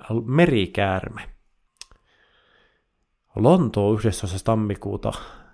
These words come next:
Invernessissä ilmoitetaan, että Loch Nessin hirviö on tänään näyttäytynyt uudestaan. Tällä kertaa tuon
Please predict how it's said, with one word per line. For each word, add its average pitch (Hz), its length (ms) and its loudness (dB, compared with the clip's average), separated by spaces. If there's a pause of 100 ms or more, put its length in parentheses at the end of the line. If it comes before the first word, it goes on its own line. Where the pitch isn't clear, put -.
(360)
Invernessissä 110 920 0
ilmoitetaan, 107 680 0
että 107 200 -4
Loch 143 260 -2
Nessin 95 300 -4
hirviö 98 560 -2
on 98 240 -4
tänään 110 420 0
näyttäytynyt 101 640 -4
uudestaan. - 600 -2 (920)
Tällä 113 280 2
kertaa 98 480 -2
tuon 104 340 -4